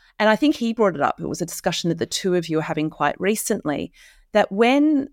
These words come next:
men have issues, we basically say, "Men, go and change yourselves." When women confront gender issues or when an, a minority group of some sort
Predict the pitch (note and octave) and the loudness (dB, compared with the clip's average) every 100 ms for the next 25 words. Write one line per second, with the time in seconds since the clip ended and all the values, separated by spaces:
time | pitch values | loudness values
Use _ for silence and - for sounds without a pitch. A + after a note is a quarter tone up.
0 | - F#3+ F#3+ F#3+ G3 G3+ - - - E3 | -2 0 2 2 0 -2 -6 -16 -4 0
1 | D3+ D#3 - - _ _ E3 - - - | 0 -2 -10 -18 _ _ -4 -2 -4 -6
2 | - - - _ _ _ - F#3 F3 E3+ | -8 -12 -14 _ _ _ -4 2 2 2
3 | - - E3 - D#3+ D#3+ E3 E3+ F#3 D#3+ | -2 -6 -6 -2 -2 0 0 -2 0 0
4 | D3 - C#3 - C#3+ - - - - - | 0 -4 -8 -8 -10 -10 -10 -12 -16 -2
5 | F#3 F#3+ F#3 E3+ A3+ C4+ A#3+ E3+ - - | 0 2 0 0 4 4 4 0 -4 -4
6 | E3 E3 D#3+ D3 - D3 D3 C#3+ D3+ D3+ | -4 -4 -2 -2 -4 -4 -2 -2 -2 -4
7 | D3 D3 C#3+ D#3+ D#3 D3+ - D3+ - E3 | -4 -2 -2 0 0 -2 -2 -4 -4 -2
8 | D3 D3 D#3 E3+ F#3 - D#3 C#3 - D#3 | 0 0 0 0 0 0 -4 -4 -6 -6
9 | - C#3 - C#3+ - | -2 0 0 0 0